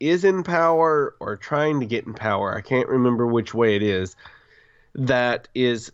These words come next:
sending his men, his thugs, his followers, whatever, back in time to change things for the betterment of him and his people, obviously. That's what everybody's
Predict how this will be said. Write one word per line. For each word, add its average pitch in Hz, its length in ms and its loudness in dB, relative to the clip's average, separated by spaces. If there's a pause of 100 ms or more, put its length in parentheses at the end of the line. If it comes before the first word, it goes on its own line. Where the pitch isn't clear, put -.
sending 156 520 0
his 160 380 2
men, 123 580 0
his 151 220 -2 (120)
thugs, 127 520 2
his 120 400 -6 (680)
followers, 123 680 0
whatever, 113 480 -2 (380)
back 143 240 0
in 143 120 -6
time 135 300 -2
to 110 80 -10
change 165 480 -4
things 117 400 -4 (760)
for 156 120 2
the 135 80 0
betterment 143 520 0
of 117 140 -6
him 139 300 0
and 117 100 -6
his 113 420 -8 (920)
people, - 380 -10 (100)
obviously. 92 720 -4 (460)
That's 110 180 -2
what 123 140 2
everybody's 123 720 -2